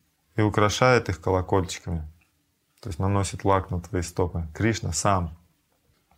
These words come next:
Представляете? А, то есть кажется, ш-, говорится, что нигде не описано, как про Радыку.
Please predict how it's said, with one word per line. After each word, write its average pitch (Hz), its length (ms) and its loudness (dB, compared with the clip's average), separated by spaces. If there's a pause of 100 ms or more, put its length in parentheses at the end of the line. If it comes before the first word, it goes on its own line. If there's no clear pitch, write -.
(520)
Представляете? 104 540 -2 (840)
А, 131 240 -10 (320)
то 104 100 -2
есть 85 240 -4 (800)
кажется, 120 460 4
ш-, 85 120 -4 (340)
говорится, 120 360 2
что 92 540 0 (1160)
нигде 110 360 2
не 107 160 4
описано, 104 680 0 (540)
как - 440 -8 (1120)
про 90 200 0
Радыку. 90 520 0